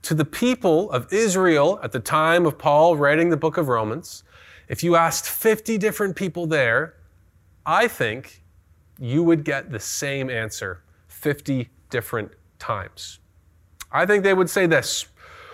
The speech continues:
"What's wrong with the world today?" They would say what's wrong with the world today is their separation from God. That was the biggest thing pushing on their lives, their separation from God, their inability to keep the law,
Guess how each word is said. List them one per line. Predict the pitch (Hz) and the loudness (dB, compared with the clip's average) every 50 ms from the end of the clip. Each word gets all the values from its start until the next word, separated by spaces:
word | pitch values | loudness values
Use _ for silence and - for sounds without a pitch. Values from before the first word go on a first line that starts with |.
| - - - | -20 -2 0
"What's | 170 170 - - | 0 2 2 4
wrong | 190 190 196 196 202 202 | 4 6 6 6 6 6
with | 202 190 190 | 6 4 4
the | - 190 | 4 4
world | 185 196 196 190 180 | 6 6 6 6 4
today?" | - 196 175 185 185 196 | 2 4 4 6 6 6
They | 190 170 175 175 | 4 4 4 4
would | 185 214 202 - | 4 4 4 2
say | 214 185 | 2 2
what's | 175 175 160 - | 4 2 2 2
wrong | 147 151 151 156 165 165 | 4 4 4 4 4 4
with | 170 160 | 2 2
the | - 165 | 2 0
world | 143 143 147 147 147 | 2 2 0 0 0
today | 151 131 123 117 113 120 | -2 0 0 0 0 -2
is | - 120 110 107 107 | -2 -4 -4 -2 0
their | 123 131 139 143 139 | 2 4 4 4 2
separation | - - - 156 139 - - 143 131 131 127 127 117 - - 123 113 | 2 0 0 0 0 0 0 2 2 2 2 0 0 -2 -4 -4 -4
from | - - 117 110 | -6 -6 -8 -6
God. | 107 107 92 87 90 90 - - _ _ _ _ _ _ _ _ _ - _ - | -6 -6 -8 -8 -10 -12 -16 -20 _ _ _ _ _ _ _ _ _ -18 _ -4
That | 117 127 143 143 | -2 -2 0 2
was | 147 147 131 120 | 2 0 0 -2
the | - 135 135 127 | 0 0 0 0
biggest | 117 - 156 156 147 135 147 139 - - | 2 2 2 2 2 2 0 -2 0 0
thing | - 143 127 120 107 98 - _ _ _ _ - - _ | 0 0 0 0 -2 -6 -10 _ _ _ _ -20 -20 _
pushing | - 220 196 180 - - 175 151 131 117 95 - - _ _ _ - | 0 2 2 4 4 2 2 2 2 0 -4 -8 -14 _ _ _ -4
on | - 135 131 | -2 0 0
their | 131 127 127 127 | 2 2 2 2
lives, | 123 113 107 98 92 95 - | 2 0 0 -2 -4 -4 -4
their | 131 127 | -4 -4
separation | - - 170 156 - 160 147 143 135 - - 131 123 | 0 0 0 0 2 2 2 2 0 0 -2 -4 -4
from | - 131 120 | -4 -4 -2
God, | 117 110 101 98 104 | 0 0 0 0 0
their | 123 127 - | 0 0 0
inability | - 165 165 165 156 131 151 147 147 147 143 139 131 | 0 0 2 2 2 2 2 2 2 2 0 0 -2
to | - 131 113 | -4 -6 -8
keep | - - 147 127 - | -6 -6 -6 -6 -4
the | - 131 | -4 -4
law, | 117 113 110 110 107 104 98 85 | -4 -2 -2 -2 -2 -2 -4 -6